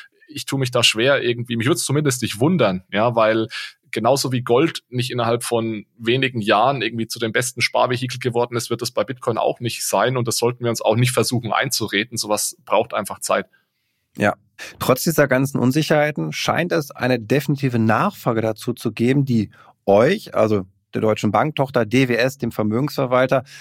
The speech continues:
Speaker 2: dazu gebracht hat, jetzt eine Partnerschaft abzuschließen. Vor wenigen Wochen, ich glaube im April war es mit Galaxy Digital, kennen wir aus dem Krypto-Space, dass ihr jetzt also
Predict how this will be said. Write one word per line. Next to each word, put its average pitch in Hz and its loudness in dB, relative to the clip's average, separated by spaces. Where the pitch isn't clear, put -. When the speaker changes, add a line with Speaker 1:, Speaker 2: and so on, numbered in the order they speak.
Speaker 2:
dazu - -2
gebracht 110 -2
hat, 160 2
jetzt 139 0
eine 123 2
Partnerschaft 180 -2
abzuschließen. 127 -6
Vor 139 0
wenigen 131 0
Wochen, 139 2
ich 131 -4
glaube 127 -2
im 123 0
April 143 0
war 139 4
es 131 -2
mit 120 -6
Galaxy 123 -2
Digital, 143 0
kennen 139 0
wir 147 4
aus 131 0
dem 120 -2
Krypto-Space, 143 0
dass 117 0
ihr 110 2
jetzt 190 0
also 131 2